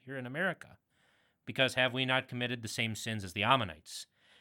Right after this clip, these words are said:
Have we not also sacrificed our children? Have we not ripped open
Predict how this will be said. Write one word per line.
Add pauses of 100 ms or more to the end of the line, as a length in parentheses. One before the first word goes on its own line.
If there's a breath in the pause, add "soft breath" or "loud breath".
(100)
Have
we
not
also
sacrificed
our
children? (640)
Have
we
not (100)
ripped
open